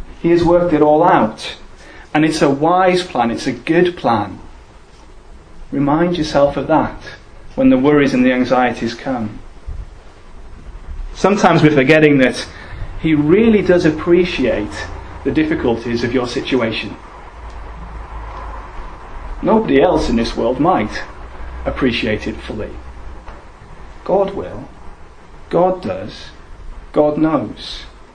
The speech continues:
Remind yourself of that. We're forgetting his promise to, to be good to us, so that whatever is actually happening right now,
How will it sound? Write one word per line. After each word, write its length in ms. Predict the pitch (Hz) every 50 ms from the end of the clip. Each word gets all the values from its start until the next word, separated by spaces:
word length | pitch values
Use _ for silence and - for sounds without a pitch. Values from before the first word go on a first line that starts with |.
| - - - - - - - - - - - - - -
Remind 480 | - 143 143 147 151 160 170 190 190 175
yourself 460 | 160 151 - - 123 113 110 - -
of 100 | 110 110
that. 300 | - 101 95 - - - - - - - - - - - - - - - - - - - - - - - - - - - - - - - - - - - - - -
We're 140 | - 165 -
forgetting 340 | - 156 156 190 185 180 175
his 180 | 151 151 151
promise 460 | - - 185 196 196 190 160 - - -
to, 300 | 143 135 131 127 - - - - - - - - - -
to 80 | 160
be 160 | 160 175 180
good 280 | - 202 254 302 - -
to 160 | - - - -
us, 420 | - - - - - - - - - - - - - - - - - - - - - - - - - - - - - - - - - - - -
so 140 | - -
that 100 | 147 147
whatever 320 | 147 156 170 185 208 208 185
is 80 | 156
actually 360 | 175 170 - - - - 147 127
happening 440 | - 160 - - 147 127 127 123
right 240 | 123 123 123 123 -
now, 720 | 131 156 190 208 185 139 101 95 90 113 147 202 220 -